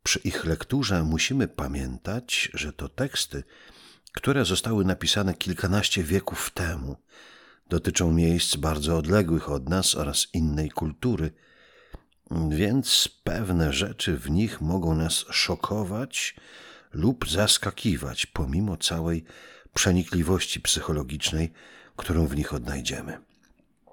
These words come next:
Poczytajmy sobie teraz o mniej znanym mnichu, Izaaku, który był kapłanem w Celach.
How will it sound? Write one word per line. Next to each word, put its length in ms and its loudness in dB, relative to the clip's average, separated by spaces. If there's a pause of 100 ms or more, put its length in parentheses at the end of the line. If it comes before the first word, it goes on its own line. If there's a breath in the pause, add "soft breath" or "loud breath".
(1600 loud breath)
Poczytajmy 500 4
sobie 240 2
teraz 360 2
o 40 0
mniej 380 6
znanym 480 -2
mnichu, 460 -4 (640 loud breath)
Izaaku, 800 2 (200)
który 240 -4
był 180 -2
kapłanem 640 0
w 100 -6
Celach. 640 -6